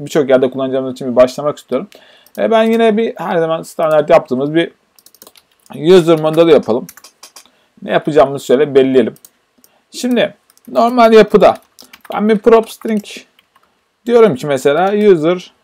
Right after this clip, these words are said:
name, değil mi? Ee, normalde şeyde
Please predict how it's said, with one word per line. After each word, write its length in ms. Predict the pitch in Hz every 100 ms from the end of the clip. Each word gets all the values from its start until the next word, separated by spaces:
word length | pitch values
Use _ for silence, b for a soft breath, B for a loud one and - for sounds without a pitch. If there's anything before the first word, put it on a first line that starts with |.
| -
name, 240 | 165 113 101 _ _ -
değil 100 | 208
mi? 80 | 202 _ b b b -
Ee, 540 | 160 156 156 156 160
normalde 640 | 190 196 190 196 202 196 180
şeyde 440 | - 180 175 123